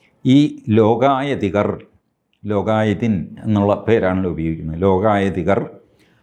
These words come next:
ലോകായതം എന്നും ഒക്കെ പറയും കേട്ടോ. ചാർവാകനെ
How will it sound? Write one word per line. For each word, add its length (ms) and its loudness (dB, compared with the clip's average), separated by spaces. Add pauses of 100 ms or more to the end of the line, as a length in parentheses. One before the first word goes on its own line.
(260)
ലോകായതം 840 0 (220)
എന്നും 380 -2
ഒക്കെ 120 -4
പറയും 400 -2
കേട്ടോ. 200 -10
ചാർവാകനെ 880 -2